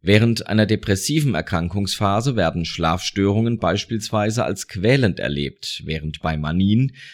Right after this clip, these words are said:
selbige zum Krankheitsbild beitragen. Hier ist meist eine medikamentöse Intervention, zu der bei diesen Störungen oft schon bestehenden,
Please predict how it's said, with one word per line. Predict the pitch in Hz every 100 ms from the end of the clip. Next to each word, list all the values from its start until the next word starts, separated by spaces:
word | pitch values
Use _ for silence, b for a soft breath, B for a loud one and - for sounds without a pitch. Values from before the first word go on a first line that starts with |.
| B
selbige | - 82 80 90 98
zum | - 139
Krankheitsbild | - 95 90 87 80 - 80 -
beitragen. | 80 76 - 76 76 73 64 _ _ _ _ _ _
Hier | 143 160
ist | 147 -
meist | 98 87 95 -
eine | - 113
medikamentöse | 101 107 117 110 113 - 123 120 92
Intervention, | 95 98 80 85 - 92 95 135 147 -
zu | - -
der | 76
bei | 78 78
diesen | 82 92
Störungen | 95 - 92 95 107 101 95
oft | 104 - -
schon | - 101 101
bestehenden, | 101 - 120 120 101 80 73 -